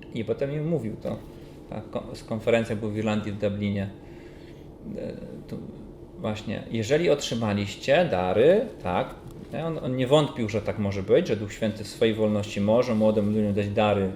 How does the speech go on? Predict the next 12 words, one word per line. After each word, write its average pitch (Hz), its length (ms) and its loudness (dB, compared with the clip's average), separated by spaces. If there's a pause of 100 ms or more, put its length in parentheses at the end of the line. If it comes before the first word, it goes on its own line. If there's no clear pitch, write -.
mocne, 117 680 4 (2500)
to 113 80 -2
nie 120 140 4
otrzymaliście 117 460 0
ich 117 80 -6
dla 131 140 -2
siebie. - 520 -2 (1700)
Nie, 107 160 -4
otrzymaliście 113 640 -2
charyzmaty, 113 640 -2
żeby 123 240 -8
służyć. 117 960 -4